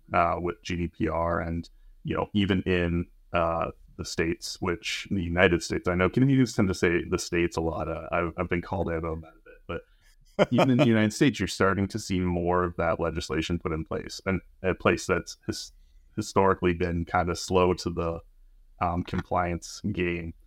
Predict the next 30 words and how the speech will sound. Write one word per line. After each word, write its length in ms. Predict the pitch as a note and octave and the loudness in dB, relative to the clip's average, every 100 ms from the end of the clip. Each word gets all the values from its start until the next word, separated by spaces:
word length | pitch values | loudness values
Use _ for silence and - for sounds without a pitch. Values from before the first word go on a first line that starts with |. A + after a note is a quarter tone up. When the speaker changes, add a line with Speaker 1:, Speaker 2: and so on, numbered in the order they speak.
| - _ - | -20 _ -2
Speaker 1:
You're 100 | G#2+ | 4
starting 320 | A#2+ A2+ A2 | 8 8 6
to 60 | |
see 140 | - F#2 | 2 0
that 200 | E2+ E2+ | 0 -2
being 220 | F2 F2 | -4 -6
put 160 | - F2 | -2 0
in 140 | E2+ | 0
place 520 | - E2+ E2+ - - - - | -2 -2 -2 -6 -12 -16 -2
at 120 | F2+ | -2
a 20 | |
legislative 640 | D#2+ E2+ D#2+ - - G#2 C#3 | 0 -2 -4 -6 -2 -2 0
level, 400 | D3+ D#3 E3 - - | 2 2 0 -4 0
level, 420 | C#3 E3+ G3 G#3 _ - _ - _ | 2 4 0 -2 _ -20 _ -20 _
which 220 | A#2+ A2+ | 2 4
means, 440 | A2 G#2 G2 F#2+ - | 6 4 4 -2 -4
you 80 | G#2 | -2
know, 180 | F2+ F2 - | -2 -4 -2
it 60 | A2+ | 2
was 100 | G#2 | 2
just 180 | G2+ - | 2 0
a 40 | |
ma-, 180 | G2 F2+ - - | 0 -2 -6 -2
uh, 260 | F#2 E2+ - - - - _ - - - _ - - _ G#2+ | -2 -2 -6 -16 -20 -20 _ -20 -20 -20 _ -20 -20 _ -4
just 180 | G#2+ | 2
a 40 | A#2 | 4
matter 260 | F2+ F2 | 6 4
of 100 | E2+ | 0
time 300 | - E2+ D#2+ | 0 0 2
before, 600 | E2 - E2+ E2+ E2 D#2+ | -2 -4 -4 0 0 -2